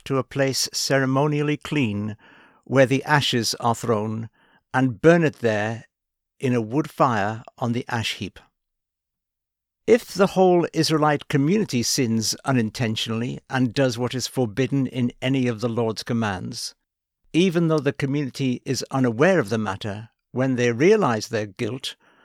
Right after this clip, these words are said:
and the sin they committed becomes known, the assembly must bring a young bull as a sin offering and present it before the tent of meeting.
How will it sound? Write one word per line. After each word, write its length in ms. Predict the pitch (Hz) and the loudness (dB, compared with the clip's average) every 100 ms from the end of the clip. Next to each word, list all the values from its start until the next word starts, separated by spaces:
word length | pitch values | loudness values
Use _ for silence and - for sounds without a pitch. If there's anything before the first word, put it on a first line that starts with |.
| _ _ | _ _
and 160 | 139 120 | -2 0
the 80 | |
sin 440 | 117 - 151 135 127 | 0 0 0 2 0
they 180 | 123 117 | 0 -2
committed 480 | 123 120 123 117 | -2 -2 -2 -6
becomes 480 | 113 113 123 113 107 | -6 -6 -4 -4 -2
known, 480 | 139 185 101 104 110 _ _ _ _ | -2 0 -2 -6 -12 _ _ _ _
the 140 | 127 127 | -2 -2
assembly 500 | - 160 147 143 143 | 0 0 0 0 0
must 300 | 127 - 107 | -2 -4 -2
bring 200 | 135 123 | 0 2
a 60 | |
young 380 | 117 120 160 170 | 2 2 0 0
bull 500 | 143 131 113 117 113 - - | 0 2 2 -2 -6 -12 -8
as 180 | 127 113 | -4 -4
a 60 | |
sin 360 | 117 - 185 160 | -4 -2 0 0
offering 540 | - 110 - 101 104 123 | -2 -4 -4 -8 -8 -8
and 160 | - 120 | -6 -4
present 460 | - 113 131 127 135 | -4 -4 -2 -2 -6
it 160 | 123 | -8
before 400 | 131 - 127 113 | -8 -4 0 0
the 100 | 110 | -2
tent 380 | - - 110 107 | -6 -6 -6 -6
of 100 | 107 | -6
meeting. 440 | 117 110 107 95 | -6 -6 -8 -10